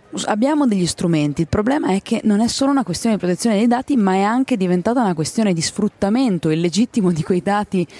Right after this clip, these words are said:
per fini elettorali, ad esempio. Quindi è una questione che riguarda l'essenza stessa e il fondamento delle nostre democrazie. Una questione che riguarda anche la sovranità. Pensateci, non so se vi è mai capitato di segnalare un post,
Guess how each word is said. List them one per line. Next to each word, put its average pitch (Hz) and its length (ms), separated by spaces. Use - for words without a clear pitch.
per 180 160
fini 165 280
elettorali, 180 600
ad 165 100
esempio. 156 480
Quindi 320 200
è 254 60
una 175 60
questione 170 300
che 233 80
riguarda 202 420
l'essenza 208 540
stessa 233 420
e 196 40
il 170 80
fondamento 180 500
delle 214 160
nostre 165 280
democrazie. 151 720
Una 233 220
questione 240 380
che 285 100
riguarda 190 400
anche 160 240
la 214 100
sovranità. 151 580
Pensateci, 185 360
non 151 380
so 185 120
se 175 120
vi 156 80
è - 20
mai 156 140
capitato 165 360
di 151 200
segnalare 175 640
un 156 200
post, 170 600